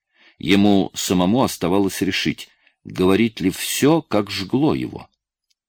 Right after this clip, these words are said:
И он решил, что да. Резолюция связывала, но в стране, но в Петрограде не было равновесия,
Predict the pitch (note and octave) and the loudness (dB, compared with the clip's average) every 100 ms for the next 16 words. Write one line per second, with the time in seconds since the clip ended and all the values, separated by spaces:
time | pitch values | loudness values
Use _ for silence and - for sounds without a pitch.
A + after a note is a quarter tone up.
0 | _ _ _ - F#2+ C#3 E3 D#3 - B2 | _ _ _ 0 2 4 2 -2 -2 -4
1 | - - F#2 E2+ D2 - _ _ _ _ | -6 -4 -4 -4 -6 -6 _ _ _ _
2 | _ _ _ - _ E2+ A2+ A#2+ D#3 G3+ | _ _ _ -20 _ 2 4 6 4 2
3 | - D2+ C2 - - B1+ A#1+ E2+ C3+ A#3 | 0 -2 -2 -6 -6 -8 -6 -2 0 0
4 | - _ _ _ - D#2+ G#2 - - - | -6 _ _ _ -4 2 2 0 -6 -4
5 | C#2+ D#2 G#2 - _ _ _ _ _ C#2 | -2 0 -2 -4 _ _ _ _ _ 0
6 | G#2 G2+ - G2+ - F2+ D#2 G2+ A2 A2 | 2 2 2 0 2 -2 2 2 2 2
7 | A2 E3 F3+ C#2 B1 D2+ C#2+ D2+ E2 C3+ | 2 4 2 0 -4 -6 -4 -2 2 2
8 | - F3+ G3 | 2 0 0